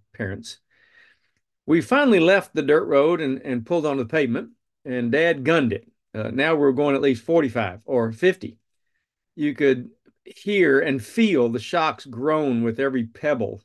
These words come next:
on the highway. Dad slowly increased his speed until we were going about fifty-five. For some reason, I leaned over the tailgate and stared at the pavement. It felt like we were going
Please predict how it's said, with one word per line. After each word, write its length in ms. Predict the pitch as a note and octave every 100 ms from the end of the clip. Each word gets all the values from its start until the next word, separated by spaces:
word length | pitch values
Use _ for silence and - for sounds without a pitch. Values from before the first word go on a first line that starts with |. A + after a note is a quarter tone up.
| _
on 160 | C3 A2+
the 80 | G#2
highway. 440 | B2+ B2 G#2 A2 A2 _ _ _ _ _ _ _
Dad 360 | - C3 C3+ A2+
slowly 500 | - D3 C#3 C3 D3+
increased 480 | C3 A2+ D#3 B2+ -
his 160 | A2+
speed 320 | - C#3+ C#3
until 320 | B2+ A#2+ C3+ B2+
we 100 | B2+
were 120 | B2
going 240 | C3 C#3+
about 280 | B2 D3+ -
fifty-five. 720 | D#3+ - A2+ C#3+ B2+ G#2+ A#2 - _ _ _ _ _ _ _ _ _ _ _ _
For 80 | -
some 220 | A#3 A3
reason, 420 | E3+ C3+ D#3 D#3 - _ _ _ _
I 80 | D3
leaned 240 | E3+ G3+ F#3+
over 100 | D#3
the 100 | B2+
tailgate 540 | G#3 A3 C#3+ B2+ C3
and 140 | C3+ A#2
stared 380 | - F#3+ G3+
at 80 | D3+
the 60 | A2+
pavement. 400 | B3 C#4+ A3+ A#3 _ - _ _ _ _ _ _ -
It 200 | E3+ -
felt 180 | C4
like 280 | C4 G3+ F#3+
we 80 | E3+
were 120 | D3+
going 500 | C#3+ E3 F#3+ E3+ B2